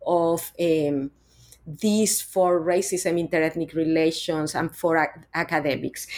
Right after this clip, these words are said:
That would be one project. And the second project is there have been very interesting developments in the indigenous movement in Ecuador.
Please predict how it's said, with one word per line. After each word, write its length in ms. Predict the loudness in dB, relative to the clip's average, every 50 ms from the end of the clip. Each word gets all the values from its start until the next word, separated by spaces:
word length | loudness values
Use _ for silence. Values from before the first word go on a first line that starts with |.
| -14 -14 -6 2
That 180 | 2 4 4
would 100 | 4 0
be 140 | 0 -2 0
one 220 | 4 4 4 4 4
project. 360 | 2 2 2 2 0 -2 -14 -16 -14 -4
And 200 | 0 2 2 4
the 80 | 4 2
second 360 | 2 2 0 0 2 2 0 0 0 -2
project 320 | 2 2 4 4 4 2
is 160 | 2 0 -4 0
there 220 | 2 2 2 2
have 260 | 2 0 -2 -2 0 0
been 280 | 2 4 4 2 2
very 240 | 2 2 2 2 2
interesting 580 | 2 2 0 0 0 -2 -2 -4 -2 -2 -2 0
developments 880 | 0 -2 0 2 2 4 4 4 2 2 2 0 0 0 -2 -2 -2
in 180 | 0 0 2
the 80 | 4 4
indigenous 560 | 4 4 4 0 0 2 2 2 2 2 2
movement 300 | 0 -2 0 2 2 2
in 100 | 2 4
Ecuador. 560 | 2 2 2 2 0 2 2 2 2 2 0